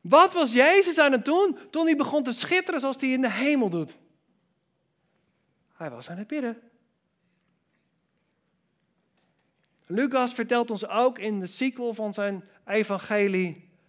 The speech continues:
dat de Heilige Geest wordt uitgestort en dat de kerk geboren wordt. Wat waren zijn volgelingen, zijn discipelen aan het doen toen dat gebeurde?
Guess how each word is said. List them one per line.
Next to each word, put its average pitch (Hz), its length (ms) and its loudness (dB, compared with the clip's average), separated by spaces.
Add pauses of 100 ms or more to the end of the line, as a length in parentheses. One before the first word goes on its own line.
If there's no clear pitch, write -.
(220)
dat 185 140 -8
de 190 100 -4
Heilige 233 520 -2
Geest 240 500 -4
wordt 170 300 -10
uitgestort 185 1040 -12 (380)
en 160 80 -12
dat 175 120 -8
de 190 60 -12
kerk 240 380 2
geboren 165 480 -6
wordt. 120 300 -14 (1000)
Wat 277 400 0
waren 294 280 2
zijn 240 200 -4
volgelingen, 262 680 0
zijn 208 220 -4
discipelen 254 520 -4
aan 208 160 -4
het 170 160 -6
doen 202 340 0 (480)
toen 208 160 -6
dat 214 240 2
gebeurde? 294 680 4